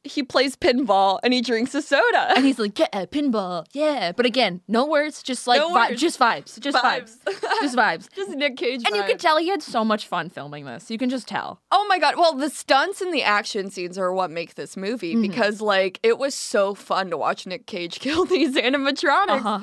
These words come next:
Speaker 2: Oh my God.
Speaker 1: Like, it was the best part of the movie, other than his weird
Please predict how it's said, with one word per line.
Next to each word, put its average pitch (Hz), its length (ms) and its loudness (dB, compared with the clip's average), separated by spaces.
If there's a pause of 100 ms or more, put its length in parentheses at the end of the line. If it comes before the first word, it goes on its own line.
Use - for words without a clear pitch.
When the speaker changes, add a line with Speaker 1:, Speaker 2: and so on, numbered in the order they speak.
Speaker 2:
Oh 190 120 -6
my 165 100 -8
God. 160 160 -12
Speaker 1:
Like, 277 220 2
it 277 80 -2
was 285 100 -12
the 277 80 -8
best 254 320 0
part 208 240 -2
of 185 140 -10
the 190 80 -8
movie, 214 480 -4 (120)
other 240 380 2
than 226 360 0
his 208 340 -4
weird 190 640 -2